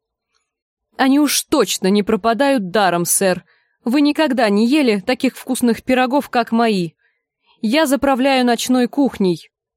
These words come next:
Высокая политика не особенно интересовала большинство присутствующих,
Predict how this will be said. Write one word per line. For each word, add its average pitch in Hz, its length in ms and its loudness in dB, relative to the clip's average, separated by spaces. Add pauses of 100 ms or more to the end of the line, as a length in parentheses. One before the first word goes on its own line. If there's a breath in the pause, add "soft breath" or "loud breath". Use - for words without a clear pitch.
(960)
Высокая 226 460 0
политика 247 500 -2
не 220 140 4
особенно 165 480 0
интересовала 180 600 0
большинство 190 520 -2
присутствующих, 240 920 -2